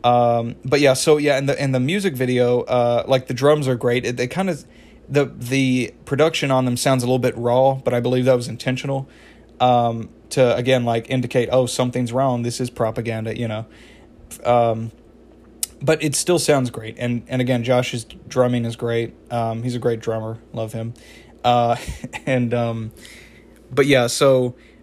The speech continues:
the, the music video for it, um, we see Tyler going into a toy store, and Josh not really, like,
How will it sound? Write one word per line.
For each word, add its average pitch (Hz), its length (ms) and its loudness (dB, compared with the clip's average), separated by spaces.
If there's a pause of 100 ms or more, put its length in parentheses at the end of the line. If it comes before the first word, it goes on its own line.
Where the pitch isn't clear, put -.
the, 131 100 0
the 127 200 0
music 151 340 2
video 127 280 4
for 123 340 2
it, - 280 -6
um, 120 640 0 (100)
we 127 160 -2
see 139 260 0
Tyler 131 800 2
going 127 280 4
into 123 500 -2
a 113 100 -6
toy 143 220 0
store, 127 520 0 (580)
and 117 180 0
Josh 135 300 2
not 147 140 2
really, 135 440 2 (480)
like, 123 460 0